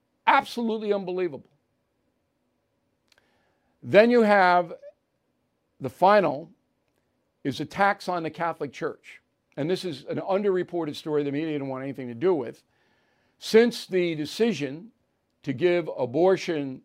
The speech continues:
law back to the states, there have been at least one hundred forty-seven attacks on Catholic churches across the country. Hundred forty-seven. Do you hear about that? Now, if a synagogue is attacked,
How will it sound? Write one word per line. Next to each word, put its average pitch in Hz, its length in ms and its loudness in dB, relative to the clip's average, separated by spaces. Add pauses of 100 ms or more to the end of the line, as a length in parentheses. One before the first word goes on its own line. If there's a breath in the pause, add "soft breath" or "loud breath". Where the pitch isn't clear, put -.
(140)
law 147 320 2
back 151 260 2
to 143 80 -8
the 123 140 -12
states, 160 580 -2 (300)
there 156 120 2
have 156 120 2
been 156 100 0
at 151 100 0
least 185 320 0
one 160 360 2
hundred 202 360 -2
forty-seven 180 720 -2
attacks - 760 -8 (840)
on 135 180 -2
Catholic 160 440 -2
churches 135 440 -6
across 120 360 -10
the - 80 -20
country. - 340 -20 (1700)
Hundred 285 220 -4
forty-seven. 196 480 -6 (1800)
Do 151 60 -2
you 147 80 2
hear 175 80 4
about 220 240 0
that? 262 180 -8 (2500 soft breath)
Now, 160 240 0
if 151 140 -6
a 147 120 0
synagogue 175 640 2
is 123 120 -6
attacked, - 520 -12